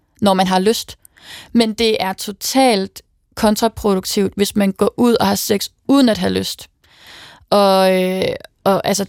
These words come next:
det, det er noget, jeg har gjort meget faktisk i, i starten af mine tyvere især,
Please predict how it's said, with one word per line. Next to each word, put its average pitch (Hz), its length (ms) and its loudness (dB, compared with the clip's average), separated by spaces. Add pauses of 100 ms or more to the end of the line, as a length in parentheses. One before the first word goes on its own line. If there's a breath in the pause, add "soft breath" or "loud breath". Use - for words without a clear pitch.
det, 269 220 0 (340)
det 254 160 4
er 226 40 0
noget, 180 240 -4
jeg 254 200 0
har 226 100 -4
gjort 185 460 -6 (240)
meget 190 460 0
faktisk 196 440 -8
i, 196 160 -2
i 214 40 -6
starten 190 420 -2
af 175 80 -2
mine 175 180 -4
tyvere 208 540 2
især, 175 380 -2